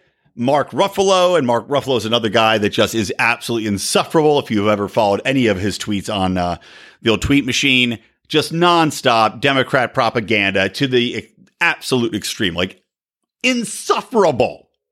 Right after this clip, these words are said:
I wouldn't want to be in a room alone with Mark Ruffalo because I think I'd want to fucking smack him in the mouth after about three seconds of him just nonstop yelling Democrat talking planks at me. So they get together for this event called,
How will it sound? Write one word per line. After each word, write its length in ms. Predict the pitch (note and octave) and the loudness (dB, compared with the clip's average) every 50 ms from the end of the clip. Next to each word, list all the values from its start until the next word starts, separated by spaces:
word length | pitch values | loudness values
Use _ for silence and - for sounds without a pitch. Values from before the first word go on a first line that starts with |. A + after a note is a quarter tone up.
| _ - | _ -4
I 80 | F3 A3+ | -2 -2
wouldn't 240 | C4+ D4+ D4 C#4 | 0 -2 -2 0
want 140 | B3+ B3 A#3+ | 2 2 2
to 40 | G#3+ | 2
be 120 | G#3+ G#3+ | 2 0
in 60 | G#3 F#3+ | 0 0
a 40 | |
room 320 | E3 D3 D#3+ G3+ A#3+ B3+ A#3 | 0 0 0 0 0 0 0
alone 380 | G#3+ F#3 F3 F#3+ G3 G3 F#3+ | 0 0 0 0 0 2 2
with 160 | E3 D3 B2+ C#3 | 0 0 2 2
Mark 200 | C3+ B2+ B2 - | 2 2 2 2
Ruffalo 340 | C3+ A2 G2+ - A#2+ A2 | 0 0 2 2 2 2
because 260 | G#2+ A2 - C#3+ A#2 C#3+ | 2 2 0 0 0 0
I 40 | |
think 200 | C#3 - F#3+ E3 | 0 0 0 0
I'd 100 | E3 C#3+ | 0 0
want 220 | C#3 C3 C3 B2 A2 | 0 2 0 0 0
to 60 | - | -2
fucking 320 | - - - - - C#3 | -2 -4 -4 -4 -4 -6
smack 400 | - - - C#3 D3+ D3 C#3+ - | -6 -6 -6 -4 -4 -4 -4 -2
him 100 | C#3+ C3 | -2 0
in 60 | B2+ B2 | 2 2
the 60 | A#2+ | 2
mouth 280 | A#2+ A#2+ A2+ G#2 - | 2 2 2 0 0
after 160 | A2+ G2 F2+ G#2 | 0 -2 0 0
about 200 | G#2+ G2 G2+ - | 0 0 0 -2
three 200 | A#2+ C3+ C#3+ B2+ | -2 0 0 0
seconds 480 | - - C#3+ C3 - A2+ G#2 G2 - - - - - - - | 0 0 -2 0 0 0 -2 -2 -4 -8 -16 -20 -20 -8 -6
of 140 | - C3+ G#2 | -4 -2 -2
him 160 | D3+ D3 C#3 | -2 0 0
just 180 | B2+ A#2+ - | 0 0 2
nonstop 920 | C3 A#2+ A#2+ B2+ C#3 D3+ D#3 D3+ D3+ C#3 - - - C3 B2+ B2 A#2 - - - - - _ - | 2 2 4 4 2 2 0 0 -2 -4 -6 -4 -2 0 2 2 0 -2 -4 -10 -20 -20 _ -10
yelling 540 | B2+ B2+ B2+ C3+ C#3+ C#3 C#3 C3+ B2+ B2 | -4 -2 0 0 2 2 0 0 0 2
Democrat 500 | A2 B2+ B2+ B2+ A2+ - - A#2+ G#2+ - | 2 2 2 0 0 -2 -2 -2 -2 -2
talking 380 | - B2+ B2+ A2+ - A#2+ G#2+ F2+ | 0 0 0 0 -2 -4 -8 -8
planks 420 | - - C#3 B2+ A#2 G#2+ - - | -6 -6 -4 -4 -4 -4 -4 -6
at 160 | F#2 E2 - - | -6 -6 -8 -12
me. 160 | - _ _ _ _ _ _ _ _ _ _ _ _ _ _ _ _ _ _ _ _ _ _ _ _ _ _ _ _ _ _ | -20 _ _ _ _ _ _ _ _ _ _ _ _ _ _ _ _ _ _ _ _ _ _ _ _ _ _ _ _ _ _
So 140 | - - A3 | -2 0 2
they 180 | A3+ C4+ C#4+ | 2 2 2
get 140 | - C#4 - | 2 2 2
together 440 | - F#3+ C3+ A2 G2 F#2+ F2+ E2 - _ _ _ _ _ _ _ _ _ _ _ _ _ | 0 0 0 0 0 0 -2 -4 -6 _ _ _ _ _ _ _ _ _ _ _ _ _
for 100 | - A3+ | -4 -2
this 180 | A#3+ A#3+ - - | -2 0 0 0
event 360 | F3 B2+ A#2 F#2 F2 F#2+ - _ _ _ _ _ _ _ - | 0 0 0 0 -2 -4 -10 _ _ _ _ _ _ _ -8
called, 600 | - - E3 D#3+ D#3+ D#3+ D#3 D#3 D3+ D3 B2+ - | -4 -2 0 2 2 2 2 2 2 0 -2 -6